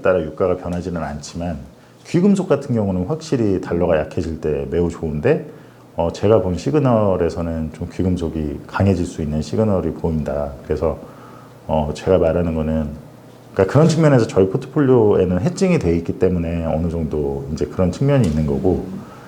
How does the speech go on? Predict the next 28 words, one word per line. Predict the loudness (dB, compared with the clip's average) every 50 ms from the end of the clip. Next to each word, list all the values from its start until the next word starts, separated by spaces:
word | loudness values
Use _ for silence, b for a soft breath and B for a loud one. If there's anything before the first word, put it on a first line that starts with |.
| B B -12
지금 | -6 -2 0 4 6 6 8 8
현재로 | 6 4 4 6 6 6 8 8 6 6 6 6 6 4
제가 | 2 2 4 6 6 4 4 -2 B B B B B B B B -10 -2
자세한 | 2 2 4 4 6 6 6 6 4 4 0 -2 -2 -2
뭐 | -2 -2 -2 -2
귀금속이 | 0 2 4 4 4 4 2 2 2 4 4 2 2 0 -4 0 4
왜 | 6 8 8 10 8 8 8 6 4 0 -6 -12 -8
과-, | -2 0 0 0 0 -2 -14 -20 -20 -20 -18 -12
장기적으로 | -6 -2 2 2 4 4 4 4 2 2
좋을지는 | 2 4 4 4 4 2 -2 -2 -2 -2 -2
과거 | -2 -2 0 2 2 2
영상들에 | 2 2 0 0 0 0 0 0 0 0 0 -2 -2
얘기를 | -2 -2 0 0 0 0
했으니까, | -2 -2 -2 -2 0 2 2
다만 | 2 2 0 0 0
제가 | 0 0 0 0
지금 | 0 -2 -2 -2 -2 0
단기적인 | 0 2 2 2 2 2 2 2 2 4 4
관점까지 | 4 4 2 0 0 0 0 0 0 -2 -4 -4 -6 -10 -18 -20 -10 -2
원래 | 2 2 4 4 4 2 0 -4 -12 -16 -16 -10 -6
유튜브에서 | -6 -6 -4 0 2 2 2 2 2 -2
잘 | 0 0 0
얘기 | 0 2 2 0
안 | 0 2 0
하는데 | 2 2 2 2 2 4 4 4 2 0 -6 B B B B B B B B B B 2
얘기를 | 4 4 4 4
하는 | 4 4 2 2 2
거는 | 2 2 2 0 0 -2